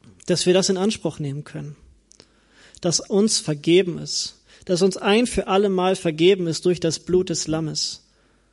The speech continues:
Dass nicht mehr ein Hohepriester einmal im Jahr Blut gegen so einen goldenen Kosten spritzen muss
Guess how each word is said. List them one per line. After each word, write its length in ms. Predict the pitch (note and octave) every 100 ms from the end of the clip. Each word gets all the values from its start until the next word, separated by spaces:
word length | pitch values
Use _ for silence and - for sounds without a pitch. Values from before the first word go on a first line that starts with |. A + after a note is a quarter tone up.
| _ _ _ - _
Dass 260 | - E3+ -
nicht 480 | G3 B3 - - -
mehr 520 | F#3 G#3 F#3 E3 D#3 _ _ _ _ _ _ _ _ _ _ _ _ _ -
ein 240 | F3 F3+
Hohepriester 1000 | G#3 A3+ A3 - G3+ G#3 - D#3 D3 D3 - -
einmal 380 | F3+ G#3+ G#3+ G3+
im 120 | F#3
Jahr 480 | F3+ E3 D#3 E3 D#3 _ _ _ _ _ _ _
Blut 460 | F#3+ G3 A#3 C4 -
gegen 200 | G3+ G3+
so 120 | F#3+
einen 100 | F#3+
goldenen 400 | F#3+ G3 F#3+ F3+
Kosten 460 | - - - - D#3+
spritzen 600 | - - D3 D3+ - D3+
muss 400 | D3+ D#3 -